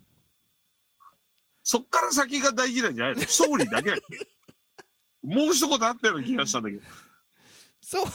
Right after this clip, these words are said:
Speaker 2: 総理。え、の、
Speaker 1: <laughs>
Speaker 2: の人だよね。
Speaker 1: の人だけど、
Speaker 2: うん。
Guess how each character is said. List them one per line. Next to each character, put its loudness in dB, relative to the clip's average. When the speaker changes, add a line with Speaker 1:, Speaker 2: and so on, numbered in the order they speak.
Speaker 2:
総 0
理。 -6
え、 -8
の、 -4
Speaker 1:
<laughs> 6
Speaker 2:
の 0
人 -2
だ -2
よ -6
ね。 -4
Speaker 1:
の 2
人 2
だ 0
け 0
ど、 0
Speaker 2:
う -2
ん。 -4